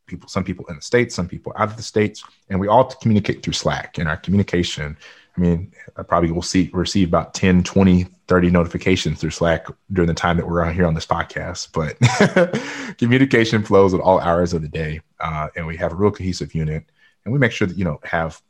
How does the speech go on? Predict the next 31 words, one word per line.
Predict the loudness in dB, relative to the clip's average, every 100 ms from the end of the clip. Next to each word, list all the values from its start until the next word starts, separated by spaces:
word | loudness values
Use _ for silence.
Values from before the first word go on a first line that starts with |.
| _
uh, | -14 -12 -12 -12
you |
know, | -12 -12
touch | -8 -8
bases. | -8 -12 -12 -14 -14
We | -16 -14
have | -14 _ _ _ _
management | -2 -2 -2 -6
meetings | -4 -4 -4
once | -6 -6
a |
month, | -4 0 0 -2 -6
and | -18
we |
have, | -14 -10 -10 -12 _ _ -10
you | -6
know, |
weekly | -4 -6
calls | -6 -6 -4 -8 -8
to | -8
be | -6
able | -8 -10
to | -16
kind | -12 -12
of | -12
corral | -12 -12 -14
the | -16
team. | -14 -12 -14 _ _ _ _
You | -14
know, | -10 -12
I | -14